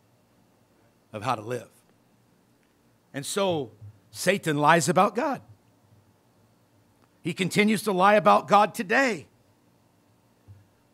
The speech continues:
Many paths will lead into God's presence. That's a lie of Satan. If you do any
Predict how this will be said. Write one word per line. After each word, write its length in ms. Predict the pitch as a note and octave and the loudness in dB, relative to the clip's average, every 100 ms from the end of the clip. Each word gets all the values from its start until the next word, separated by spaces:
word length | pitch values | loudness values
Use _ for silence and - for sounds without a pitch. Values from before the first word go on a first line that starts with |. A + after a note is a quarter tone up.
| _ _ _ _ _ _ - | _ _ _ _ _ _ -8
Many 300 | D#3+ G3+ G#3+ | -4 -2 -2
paths 580 | G#3+ B3+ G#3 E3 A#2+ | 2 6 6 4 0
will 160 | C#3+ F3 | -8 -8
lead 400 | E3+ B3+ F#3 C3+ | -6 -6 -6 -8
into 200 | C#3 D3 | -10 -12
God's 380 | A#2+ D#3+ E3+ - | -4 -4 -4 -8
presence. 640 | - E3+ A#2 G#2 G#2+ - _ _ _ _ _ _ _ _ - _ _ _ _ | -12 -12 -12 -20 -20 -20 _ _ _ _ _ _ _ _ -20 _ _ _ _
That's 220 | - D3+ - | -6 -4 -2
a 40 | |
lie 240 | C#3 C3+ | 0 2
of 100 | D#3 | 2
Satan. 420 | E3 G#3 F3+ A#2 F#2 _ _ _ _ _ _ - | -2 -2 -2 -4 -14 _ _ _ _ _ _ -4
If 180 | E3 - | -2 -2
you 100 | G#3 | -2
do 180 | F3+ F3+ | -4 -4
any 460 | G#3+ B3+ B3+ - | -4 -4 -4 -6